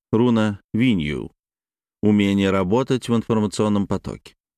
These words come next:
Как известно, любой бизнесмен обладает хорошей интуицией. Он всегда знает, что надо сказать и что надо сделать.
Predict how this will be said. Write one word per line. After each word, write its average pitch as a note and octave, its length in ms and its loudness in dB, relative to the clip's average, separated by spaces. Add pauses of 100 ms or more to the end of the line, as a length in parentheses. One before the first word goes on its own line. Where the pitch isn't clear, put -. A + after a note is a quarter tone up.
(360)
Как G#2+ 180 0
известно, A#2+ 520 0
любой G2+ 420 0
бизнесмен F#2+ 760 -2 (440)
обладает C3 560 0
хорошей C3 540 -2
интуицией. E2+ 760 -6 (180)
Он G#2+ 160 0
всегда G2+ 440 0
знает, F#2 440 -2
что - 260 -4
надо F2 360 -2
сказать F2 680 -4
и E2+ 120 -2
что - 240 -6
надо F2 260 -2
сделать. G2 520 -6